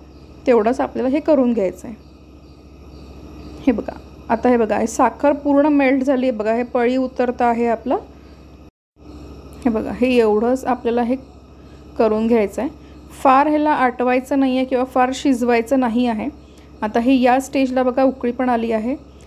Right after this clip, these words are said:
आता ह्याच्यात आपण जे आटवून घेतलेलं दूध होतं ते ह्याच्यात आपल्याला घालायचं आहे. साई सकटच घालायचा, छान लागतं. पूर्ण दूध घालून द्यायचं.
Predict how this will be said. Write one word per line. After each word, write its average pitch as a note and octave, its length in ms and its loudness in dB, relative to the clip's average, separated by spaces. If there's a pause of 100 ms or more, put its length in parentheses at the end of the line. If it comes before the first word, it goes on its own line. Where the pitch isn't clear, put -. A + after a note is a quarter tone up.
(140)
आता G#3+ 260 0
ह्याच्यात C4 440 2
आपण B3+ 340 2
जे C4+ 100 0
आटवून B3 480 2
घेतलेलं C4 460 0
दूध B3+ 220 0
होतं B3+ 320 -2 (160)
ते C#4 120 2
ह्याच्यात C#4 300 2
आपल्याला A#3+ 340 -2
घालायचं B3 480 0
आहे. A#3 180 -14 (760)
साई C4 320 4
सकटच B3+ 500 0
घालायचा, A#3 440 0 (280)
छान B3 140 -2
लागतं. B3 380 -4 (1120)
पूर्ण A#3+ 240 4
दूध A3+ 220 0
घालून G#3+ 340 0
द्यायचं. G3 300 0